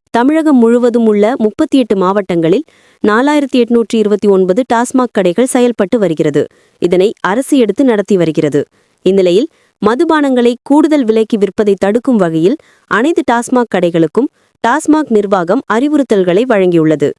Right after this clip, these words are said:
அதாவது, தமிழ்நாடு மாநில வாணிபக் கழகத்தின் மதுபான சில்லறை விற்பனை கடைகளில் மதுபானங்கள் விற்பனை,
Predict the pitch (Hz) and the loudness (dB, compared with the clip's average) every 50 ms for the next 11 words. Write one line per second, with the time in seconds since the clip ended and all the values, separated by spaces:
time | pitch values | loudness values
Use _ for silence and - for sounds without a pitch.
0 | _ _ _ _ _ _ _ - 175 180 196 185 175 180 170 208 294 359 - _ | _ _ _ _ _ _ _ -6 -4 -2 -2 -2 -2 0 0 0 -2 -2 -6 _
1 | _ _ _ _ _ 240 240 269 339 349 339 349 339 320 320 285 240 220 226 240 | _ _ _ _ _ -2 0 2 2 2 2 2 2 2 2 2 2 2 2 2
2 | 247 247 233 208 202 202 220 254 233 262 262 - - 202 202 202 196 190 180 - | 2 0 0 0 0 0 0 0 0 -2 -2 -2 0 0 0 0 0 -2 -2 -2
3 | 233 254 311 - _ _ _ _ _ 190 202 220 254 330 302 320 311 302 302 311 | -2 -2 -2 -6 _ _ _ _ _ -2 -2 0 0 0 0 0 0 0 0 -2
4 | - - 254 247 269 302 302 302 277 226 220 214 - 233 226 220 202 - 196 180 | -2 -2 -2 0 0 0 0 0 0 0 -2 -2 0 0 0 0 0 0 0 0
5 | 180 165 175 160 165 233 285 - - _ _ _ _ 185 202 240 330 285 320 311 | 0 0 0 0 0 -2 -2 -6 -10 _ _ _ _ -2 -2 0 0 0 0 0
6 | 311 302 285 269 254 214 190 202 190 - 214 190 190 214 302 | 0 0 2 0 0 2 0 0 -2 0 0 0 0 0 -2